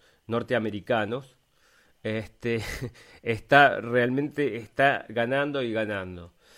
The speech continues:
Bueno, también están sucediendo cosas en Brasil con respecto a, a distintos virus. Están, también hay otros virus que están sucediendo en Brasil, este, que no tienen nada que ver con el coronavirus. O sea que varias cosas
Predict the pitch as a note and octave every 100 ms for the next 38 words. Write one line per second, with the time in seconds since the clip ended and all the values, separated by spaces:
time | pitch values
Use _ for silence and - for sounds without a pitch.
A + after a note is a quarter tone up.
0 | - _ - _ - F3+ F3 E3 - D#3+
1 | D#3+ F#3 G#3+ A#3+ A3 C3 - E3+ E3 D3+
2 | C3 D3 D#3 A#2+ D#3 E3 F#3 E3+ E3 -
3 | - _ _ _ _ _ _ _ - C#3
4 | E3+ C3 B2 - - G#3+ G3 A#2+ A2+ A2+
5 | A2 - D#3 B2+ A#2 A2+ A#2+ A2 - F3
6 | C#3+ A2+ D3 G#3 G3 E3 D3 C3+ A#2 C#3
7 | C#3 B2+ A#2 A#2 C3 D#3+ D#3+ C3+ B2+ A#2
8 | B2 C#3 B2+ - A#2 B2+ A2+ G2+ - -
9 | - - G#2+ A#2 B2+ B2+ A2+ A2 A2+ A2+
10 | - G3 F3+ E3+ - - - - - G#2+
11 | G#2 A2 G#2 B2+ C#3 D3 D3+ C#3+ C3+ C#3+
12 | C3 A#2+ A#2 A#2 B2 D#3 G3+ D#3 D3 -
13 | A2+ - C#3+ C3 C#3 D3+ E3+ F#3+ - E3
14 | E3 E3 D#3 -